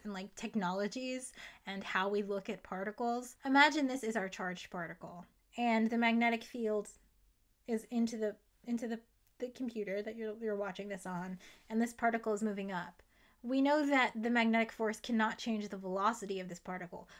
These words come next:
but it will change the direction of this motion. So what you get is circular motion. So if you've ever seen tracks from, like, cloud chambers where you get those cool spirals, that, that's because you have a magnetic field and you have a charged particle, and once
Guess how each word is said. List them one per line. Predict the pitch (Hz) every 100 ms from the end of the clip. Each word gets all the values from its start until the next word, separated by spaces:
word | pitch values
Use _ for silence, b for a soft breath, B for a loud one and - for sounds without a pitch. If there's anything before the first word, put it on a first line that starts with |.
| B
but | 233
it | 226
will | 233 302
change | - 277 240
the | -
direction | 220 202 190 196 - 196
of |
this | 180 175
motion. | 190 196 180 - 180 - b b b _
So | - 240
what | 262
you | 277
get | 240 254 240 240
is | 254 220 - _ _ _ _ _ _ _
circular | - - - 247 247 220 208
motion. | 190 190 185 - 220 - B B B
So | - 285
if | 285
you've | 277 277
ever | 277
seen | 311 - 294 233
tracks | - - 240 208 - - - - - - _ _ _ -
from, | 240 226 202
like, | 196 214 -
cloud | - 240 208 220 220
chambers | - 196 175 - 202 208 B B -
where | 226
you | 240
get | 254
those | 233 220
cool | - 240 220
spirals, | 220 - 202 196 220 247 269 277 - B B B _
that, | 254 254
that's | 240 254 254
because | 269 285 226
you | 226
have | 233 226
a |
magnetic | 226 208 208 202 202
field | - 240 220 208
and | 208
you | 208
have | 226 208
a |
charged | 214 202 190 -
particle, | 233 220 214 202
and | 196 208
once | 208 214 220